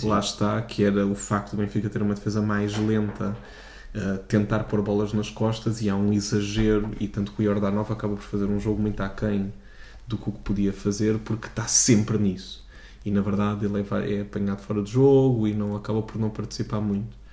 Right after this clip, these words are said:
Speaker 2: Outra das coisas que, que tanto que falámos, eh, na preparação, digamos assim, se é que se pode chamar a isso,
Speaker 1: <laughs>
Speaker 2: deste jogo, que é muito engraçada, que é o Benfica,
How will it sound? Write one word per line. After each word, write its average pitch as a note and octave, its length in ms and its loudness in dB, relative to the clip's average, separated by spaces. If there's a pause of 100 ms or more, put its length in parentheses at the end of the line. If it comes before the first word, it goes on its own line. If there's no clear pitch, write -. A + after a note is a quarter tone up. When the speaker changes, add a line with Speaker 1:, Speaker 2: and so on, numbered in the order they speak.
(540)
Speaker 2:
Outra A2 240 2
das A2+ 180 0
coisas A2+ 380 0
que, G#2+ 480 0 (160)
que G2+ 240 -6
tanto G#2 200 -4
que - 40 -16
falámos, G#2 460 -2 (120)
eh, A2+ 40 -6 (720)
na G2+ 340 -4
preparação, G2+ 600 -4
digamos G2+ 280 -2
assim, G#2+ 320 -4
se - 160 -10
é G#2 40 -6
que - 80 -14
se - 60 -20
pode - 200 -10
chamar G#2+ 260 -4
a G#2+ 40 -2
isso, G#2+ 260 4 (220)
Speaker 1:
<laughs> - 260 -8
Speaker 2:
deste A#2 380 0
jogo, A2 300 2
que G#2+ 100 0
é - 20 4
muito A2 300 2
engraçada, A2 520 0
que A#2+ 140 -2
é G#2+ 40 4
o G#2 40 2
Benfica, A#2 720 -2